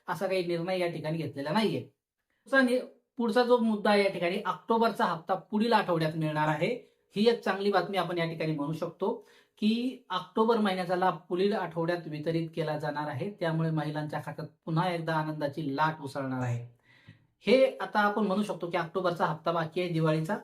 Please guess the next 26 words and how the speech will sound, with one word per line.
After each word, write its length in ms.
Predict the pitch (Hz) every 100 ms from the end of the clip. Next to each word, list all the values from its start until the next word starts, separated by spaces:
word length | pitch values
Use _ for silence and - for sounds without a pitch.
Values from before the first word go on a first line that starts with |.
| - _ _ 247
तो 80 |
कदाचित 360 | 233 208 208 202
महिलांच्या 420 | 190 175 170 170 165
खात्यात 240 | 160 160
येईल. 220 | 175 254 - _ _
जरी 220 | 160 185 196
तुमची 240 | 170 165
केवायसी 380 | 175 165 160 156
झाली 260 | 156 165
नसेल, 380 | 170 160 208 -
तरी 160 | 208 202
पण 120 | 180 165
तो 40 |
पैसे 640 | 170 170 156 202 254 - _
येऊ 220 | 208 214
शकतात. 380 | 190 160 - 156 - _ _ _ -
परंतु 340 | 190 208 208
दोन 240 | 208 202 208
महिन्याची 320 | 185 180 165
मुदत 220 | 185 185
आहे, 300 | 214 220 - -
त्यानंतर 420 | 202 196 196 196
जर 140 | 196 202
केवायसी 360 | 196 185 202
केली 280 | - 233 233
नाही, 280 | 208 240